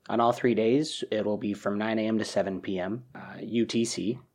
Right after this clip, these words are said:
Day one will see a Theros Beyond Death booster draft, followed by a standard constructed best of three. For the booster draft,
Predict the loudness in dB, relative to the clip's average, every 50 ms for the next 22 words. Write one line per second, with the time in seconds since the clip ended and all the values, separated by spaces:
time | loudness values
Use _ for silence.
0 | _ _ _ _ 4 6 6 8 8 6 6 4 4 6 6 6 6 6 6 4
1 | 2 2 0 -4 -4 0 2 2 4 4 2 2 0 0 0 -2 -2 -4 -6 _
2 | _ _ _ _ -2 4 4 6 6 6 4 2 0 0 2 2 0 0 0 0
3 | 0 0 -2 -6 -10 -18 -18 -20 _ _ _ _ 4 4 4 4 4 2 2 4
4 | 4 4 4 4 2 -2 0 4 4 6 6 6 4 2 2 0 0 0 0 2
5 | 2 4 4 4 2 0 -2 -2 -2 0 0 2 2 2 2 2 0 0 0 0
6 | 0 0 0 0 -2 -2 -2 -2 -4 -2 -2 -2 -4 -6 _ _ _ _ _ -4
7 | 0 2 2 4 4 4 4 4 2 2 4 4 2 2 0 -4 -8 -16